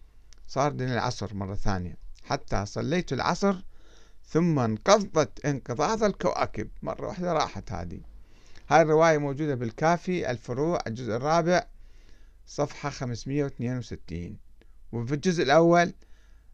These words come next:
من مية وأربعة وستين إلى مية وخمسة وستين. فيجي يعلق الأخ حبيب الأسدي على هذه الرواية، يقول: "هذا الحديث فيه إساءة إلى الرسول صلى الله عليه وسلم وإلى علي عليه السلام.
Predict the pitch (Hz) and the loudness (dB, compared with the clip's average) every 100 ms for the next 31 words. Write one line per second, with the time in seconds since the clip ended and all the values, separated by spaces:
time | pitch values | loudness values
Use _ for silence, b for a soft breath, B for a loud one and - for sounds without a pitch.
0 | - - 139 160 151 160 151 147 147 - | -20 -6 -2 0 2 2 2 0 -2 -2
1 | 135 - - 151 151 151 - 131 139 139 | -2 -8 -4 -2 -2 -4 -6 -2 -2 -4
2 | - - - - - - - - 131 143 | -8 -20 -20 -20 -20 -20 -20 -6 0 0
3 | 135 117 101 85 - - 76 - - - | 0 -4 -4 -6 -8 -8 -10 -10 -14 -20
4 | - - - - - - - - - - | -20 -18 -16 -16 -16 -20 -20 -20 -20 -20
5 | - - - b b b b b - 143 | -20 -18 -18 b b b b b 0 6
6 | 156 196 160 175 - 185 147 - - - | 8 6 6 4 4 4 2 -2 -16 -6
7 | 123 - 131 - 113 123 127 110 123 127 | -4 -2 -4 -4 -4 -2 -2 -2 -2 -2
8 | 123 110 104 101 101 120 110 107 117 98 | 0 0 2 0 0 0 0 0 0 -2
9 | 95 90 85 - - 113 - 135 180 180 | 0 -2 -2 -6 -8 -6 0 4 4 4
10 | 160 151 156 151 151 - - b b b | 0 0 2 2 2 -2 -12 b b b
11 | b b b b - 180 180 143 - 180 | b b b b 2 4 4 2 2 0
12 | 156 151 160 147 143 120 104 - 139 117 | 2 -2 -2 -2 0 0 -2 -2 -4 0
13 | 98 95 85 82 85 85 82 123 123 175 | 0 0 -2 -4 -6 -8 -4 2 6 8
14 | 131 135 156 135 95 98 - 85 | 6 6 4 2 2 -4 -6 -6